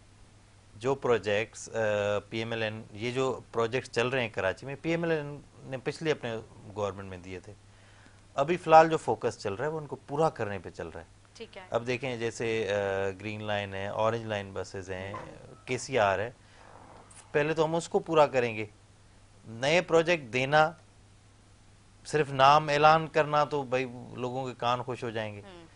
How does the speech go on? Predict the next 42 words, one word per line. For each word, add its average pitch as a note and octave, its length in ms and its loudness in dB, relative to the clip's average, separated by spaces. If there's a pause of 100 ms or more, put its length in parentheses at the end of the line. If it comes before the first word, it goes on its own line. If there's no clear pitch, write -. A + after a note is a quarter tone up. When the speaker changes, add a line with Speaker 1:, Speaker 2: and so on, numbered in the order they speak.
(220)
Speaker 2:
खान A3 180 -6
साहब A3 140 -8
की - 60 -14
Speaker 1:
एक D3 200 0
Speaker 2:
नाराज़गी D#3+ 180 -4
Speaker 1:
चीज़, D3 140 -8
Speaker 2:
खान - 140 -16
साहब F3 240 -18
ने - 60 -12
Speaker 1:
एक C#3+ 80 -4
Speaker 2:
ऐलान E3 140 -8
Speaker 1:
चीज़, D#3+ 260 -6
Speaker 2:
किए A2+ 120 -12
थे। A#2 120 -12
Speaker 1:
जितना C3 360 -2
पैसा A2+ 360 0
होगा A2+ 320 2
उतने A#2+ 240 -4
प्रोजेक्ट, A2+ 440 -4
और C3+ 120 -4
जो B2 160 -4
पहले B2 240 0
प्रोजेक्ट B2 460 -4
चल C3 140 0
रहे B2 80 -4
हैं B2+ 100 -2
बंदा B2 220 2
उनको C3 260 0
तो C#3 80 -4
पूरा C3 280 2
करे। C3 280 0 (380)
हम B2 140 -4
पूरी D#3+ 260 -2
कराची D3 460 6
जो C#3 120 0
है C#3 80 4
वो C#3 140 2
खोद B2+ 320 -2
के C3 120 -2
बैठ A#2+ 220 4
जाएं। A2+ 220 -4 (480)
Speaker 2:
हम्म। F3 220 -20